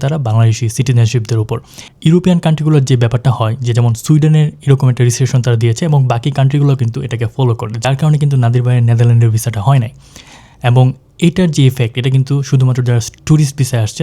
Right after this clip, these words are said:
তাদের উপর না, স্টুডেন্ট যারা আসতে যাচ্ছে তাদের উপরও পড়ছে। তো আমাদের মগজে একটা জিনিস আসলে ঢুকে গিয়েছে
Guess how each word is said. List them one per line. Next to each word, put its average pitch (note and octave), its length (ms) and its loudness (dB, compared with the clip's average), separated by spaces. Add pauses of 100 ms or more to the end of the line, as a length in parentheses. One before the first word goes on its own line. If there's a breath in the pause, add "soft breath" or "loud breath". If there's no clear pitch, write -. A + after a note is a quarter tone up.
তাদের B2 240 0
উপর A2+ 200 -2
না, C#3+ 60 -2 (160)
স্টুডেন্ট C#3+ 400 2
যারা B2+ 180 0
আসতে A2 160 -6
যাচ্ছে C3 240 -4
তাদের A#2 220 0
উপরও A2 260 -4
পড়ছে। A#2+ 220 -4 (280 loud breath)
তো - 120 -2
আমাদের D3+ 220 2 (120)
মগজে D3 320 2
একটা D#3 180 -6
জিনিস D3+ 140 4 (100)
আসলে D3 200 2 (100)
ঢুকে C#3+ 260 2
গিয়েছে B2 220 2